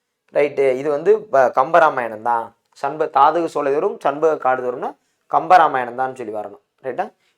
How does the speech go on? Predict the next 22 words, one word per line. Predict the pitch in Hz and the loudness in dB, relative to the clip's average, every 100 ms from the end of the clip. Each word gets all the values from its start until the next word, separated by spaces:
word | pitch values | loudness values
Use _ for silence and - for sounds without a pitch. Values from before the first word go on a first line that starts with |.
| - | -4
இதுல | 175 180 | 2 6
ஏதாவது | 175 190 190 | 8 8 6
ஒரு | 160 | 0
முக்கியமான | 151 - 170 170 | -4 -2 0 2
வார்த்தைகள் | 143 135 135 135 117 | 4 2 2 -4 -4
இருக்குன்னா, | 110 151 | -6 -8
சண்பக | 185 127 151 175 - | -6 -6 2 2 2
காடு, | 135 147 180 - | 0 -2 -4 -4
சரையு | 123 170 147 | -2 -2 -2
ஆறு, | 117 113 - | -4 -8 -14
இந்த | 113 113 | -14 -14
இருக்குல்ல, | 117 135 131 _ _ _ _ _ _ _ _ | -12 -16 -18 _ _ _ _ _ _ _ _
ஆறு | 120 143 170 156 | -6 0 0 0
வந்து | 147 | -4
பார்த்தோன்னா | 151 127 156 196 - | -8 -8 -8 -10 -8
சரையு | 131 147 165 147 | -4 -4 -2 -2
ஆறு, | 107 107 82 _ _ _ _ _ _ _ _ _ _ _ | -2 -6 -12 _ _ _ _ _ _ _ _ _ _ _
காடு | - 156 170 165 | 0 4 4 2
வந்து | 156 | -2
பார்த்தோன்னா | 143 127 165 | -6 -6 -8
சண்பக | 214 135 139 147 131 | -8 -8 -2 0 0
காடு. | - 104 101 | -2 -6 -8